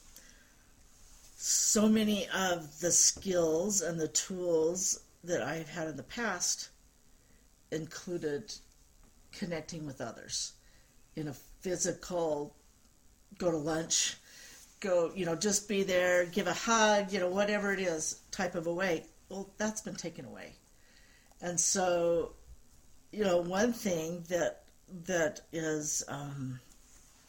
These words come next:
is a gift with all of this, with, with Mark and I here in our home, um, for the past month with, with, you know, stay home, stay safe, is that we have learned to, um,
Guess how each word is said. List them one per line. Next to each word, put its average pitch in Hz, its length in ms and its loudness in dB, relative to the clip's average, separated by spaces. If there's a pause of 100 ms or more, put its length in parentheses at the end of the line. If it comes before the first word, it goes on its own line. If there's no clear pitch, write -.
(840)
is 170 220 -2
a 165 60 0
gift 156 500 -2
with 170 200 -2
all 165 220 -2
of 160 120 -4
this, 165 500 0 (120)
with, 175 640 -4
with 175 300 -2
Mark 170 340 -2
and 175 120 -2
I 165 400 -2 (240)
here 180 300 -2
in 180 60 -4
our 196 120 -2
home, 185 440 -6 (840)
um, 165 360 0
for - 160 -8
the 170 80 0
past 180 420 -2
month 175 380 -4
with, 165 440 -2 (160)
with, 170 380 -4
you 180 80 -6
know, 175 120 -4
stay 180 300 0
home, 185 260 -2
stay 185 220 -2
safe, 185 520 0 (760)
is 202 300 4
that - 260 6
we 202 500 0 (180)
have 170 600 2 (320)
learned 170 600 0
to, 170 460 2
um, 147 480 -6